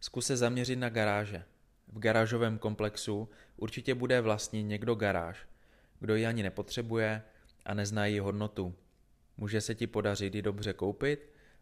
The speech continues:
a je to asi ten nejmenší objem investice do nemovitosti. Jak nad takovou investici přemýšlet? U investování do nemovitosti můžeš přemýšlet ve dvou směrech.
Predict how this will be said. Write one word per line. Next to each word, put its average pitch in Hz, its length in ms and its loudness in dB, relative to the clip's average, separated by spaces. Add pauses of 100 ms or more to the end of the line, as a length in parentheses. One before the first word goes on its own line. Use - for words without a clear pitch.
(100)
a 117 80 0
je 120 80 2
to 123 140 0
asi 117 220 -2
ten 110 360 -2
nejmenší 101 420 -2
objem 101 260 0
investice 98 540 -4
do 95 120 -4
nemovitosti. 90 760 -8 (1400)
Jak 104 180 -2
nad 117 300 -2
takovou 110 400 0
investici 107 520 -4
přemýšlet? 117 760 -2 (640)
U 127 120 0
investování 131 680 2
do 139 120 6
nemovitosti 110 720 0
můžeš 107 340 -2
přemýšlet 107 560 -4
ve 104 140 0
dvou 107 240 -2
směrech. 101 460 -4